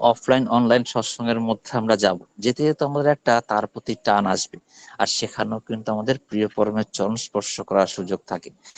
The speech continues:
একটা ছোট্ট বাণীর লাইন, একটা গানের কলি, একটা ঈশ্বরচনার কোনো একটা কথা আমার জীবনটাকে কিন্তু মোড় ঘুরিয়ে দিতে পারে। এই আমার শ্রদ্ধেয় মনোরঞ্জন দা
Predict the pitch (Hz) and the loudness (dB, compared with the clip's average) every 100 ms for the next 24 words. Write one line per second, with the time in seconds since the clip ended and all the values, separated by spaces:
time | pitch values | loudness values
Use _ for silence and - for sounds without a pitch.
0 | - - - 104 - - - - 101 98 | -10 -8 -4 -4 -4 -10 -8 -2 2 2
1 | 104 104 101 104 104 _ - - - 117 | 2 2 2 2 0 _ -20 -14 -2 -2
2 | 101 101 113 107 - 117 113 117 _ _ | 2 2 4 2 4 4 4 0 _ _
3 | 117 - 127 117 107 _ - 123 - 120 | -6 -2 0 0 -4 _ -10 -8 2 4
4 | 120 123 127 117 120 113 123 - 120 - | 4 2 0 0 -2 0 -2 -2 -6 0
5 | 120 120 139 - - _ 107 110 104 - | 2 2 0 -12 -20 _ -4 -2 -2 -4
6 | 107 107 104 107 104 107 104 113 98 110 | -4 -6 -4 -6 -4 -6 -4 -2 0 2
7 | 113 95 107 95 - - _ - - - | 2 2 -2 -2 -6 -12 _ -20 -20 2
8 | 143 135 127 - 117 135 117 117 117 113 | 4 6 4 2 2 4 6 6 6 4
9 | 110 | 2